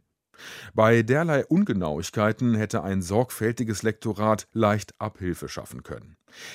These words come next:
Das ändert aber nichts daran, dass Michel Jeans Atuk eine sehr gut komponierte, immer nah am Leben erzählte und überdies äußerst instruktive Geschichte über Kanadas fehlgeleitete Minderheitenpolitik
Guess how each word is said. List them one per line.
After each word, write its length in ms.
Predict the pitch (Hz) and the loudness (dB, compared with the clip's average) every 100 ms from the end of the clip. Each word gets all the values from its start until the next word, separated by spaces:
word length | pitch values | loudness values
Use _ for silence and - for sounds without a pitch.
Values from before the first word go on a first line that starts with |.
| - | 0
Das 280 | 117 143 - | 0 0 -2
ändert 360 | 107 160 151 | -2 0 0
aber 220 | 104 117 117 | 0 2 2
nichts 260 | 160 - | 0 -4
daran, 400 | - 92 101 131 - - _ - | -4 0 2 0 -2 -12 _ -2
dass 340 | 131 131 - - | 0 2 -2 -2
Michel 360 | 143 - 139 | -2 2 0
Jeans 360 | 117 131 151 - | 2 2 0 -2
Atuk 440 | 123 117 170 180 - _ _ - | -2 -2 -2 -4 -8 _ _ 0
eine 200 | 127 117 | 2 2
sehr 280 | 113 151 | 2 0
gut 380 | 135 127 175 - | -2 -6 -6 -6
komponierte, 720 | - 127 117 107 143 - 170 - _ _ | -4 -2 -2 -2 -4 -4 -6 -8 _ _
immer 300 | 165 175 147 | 4 4 4
nah 360 | 120 120 151 117 | 2 2 0 2
am 160 | 107 | 2
Leben 380 | 107 110 131 107 | 4 2 0 -4
erzählte 580 | 92 95 - 113 117 139 | -4 -4 -2 -2 0 0
und 220 | 131 135 | 0 0
überdies 600 | 135 120 113 160 156 - - | 0 0 0 -2 -6 -4 2
äußerst 640 | 127 180 - 127 - - | 2 2 0 -2 -4 -4
instruktive 800 | 135 139 - 131 - - 180 117 | -2 -2 -4 -6 -6 -6 -6 -6
Geschichte 600 | 78 76 95 85 - 95 - - - - - | -8 -8 -8 -10 -6 -8 -8 -18 -20 -12 -6
über 280 | 123 120 | 2 2
Kanadas 520 | - 131 160 135 113 - | 2 -2 -2 0 -2 0
fehlgeleitete 840 | 139 147 120 101 104 107 101 101 | -4 0 0 2 2 0 -2 0
Minderheitenpolitik 1080 | 113 107 87 85 98 90 98 95 110 101 | 0 -2 -6 -6 -6 -4 -2 -2 -4 -8